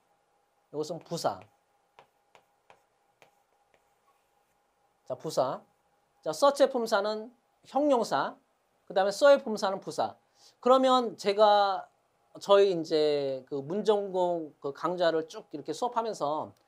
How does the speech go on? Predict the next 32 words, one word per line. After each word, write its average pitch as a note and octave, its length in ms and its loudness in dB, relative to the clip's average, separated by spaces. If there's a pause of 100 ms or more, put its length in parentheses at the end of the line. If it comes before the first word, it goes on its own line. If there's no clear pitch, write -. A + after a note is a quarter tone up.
(360)
제일 F#3+ 440 0
첫 - 180 -18
번째 C4 240 0
강좌, A#2+ 360 -6 (140)
제가 F3+ 200 2
여러분한테 E3+ 360 2
처음 F#3+ 240 -6
이제 D#3 100 -8
곽인수랑 D3 480 -6
이름 C3+ 260 -6 (340)
소개하면서, E3+ 760 -4 (760)
문전공 F3+ 400 -4
영어 D#3 160 -2
소개하면서 D#3+ 680 -4 (320)
제일 F#3 200 2
먼저 F3+ 240 6
했던 F#3+ 200 -2
수업이 E3+ 260 -2
뭔지 C#3+ 280 -2
기억나시나요? B2+ 600 -8 (600)
제일 D#3 180 2
먼저 D#3 220 -2
했던 C#3+ 240 -4
수업이 D#3 420 -2 (120)
품사였죠. G3 760 -4 (580)
팔품사. G3+ 540 -4 (480)
팔품사를 B3+ 500 0
설명한 C4 340 -2
이유가 D#3+ 500 -4
이 D#3+ 120 -10
품사를 A#3 600 0
알아야지 D#3+ 580 0